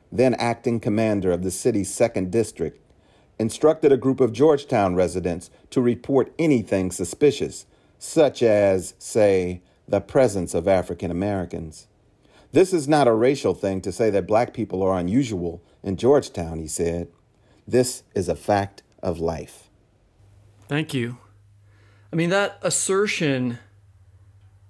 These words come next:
Speaker 2: "This is a fact of life," is actually, to me, it's a, it's an assertion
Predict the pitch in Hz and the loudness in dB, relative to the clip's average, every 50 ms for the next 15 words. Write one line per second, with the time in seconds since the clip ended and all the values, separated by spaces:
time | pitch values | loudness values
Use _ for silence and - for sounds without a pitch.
0 | _ _ _ _ _ _ _ _ _ _ - 127 117 165 190 180 - 170 160 139 | _ _ _ _ _ _ _ _ _ _ -6 -2 2 2 2 2 2 0 -2 -2
1 | 156 - - 151 147 143 - 147 123 139 147 151 139 - 160 - - 156 196 220 | -4 -2 -2 -2 -2 -2 -4 -6 -4 -2 -2 -2 -2 -4 -6 -6 -6 -6 -6 -6
2 | - - 208 180 - - 160 160 185 208 208 202 196 - 160 - - 151 - - | -4 -6 -6 -4 -4 -2 -2 -2 0 0 -2 -2 -4 -6 -8 -8 -6 -6 -6 -6
3 | - 180 156 - 165 170 147 - - - - 196 208 202 - - 190 175 165 160 | -6 -8 -8 -6 -6 -4 -4 -4 -2 -2 -2 -2 -2 -2 -2 -2 -2 -2 -4 -4
4 | 160 156 | -6 -8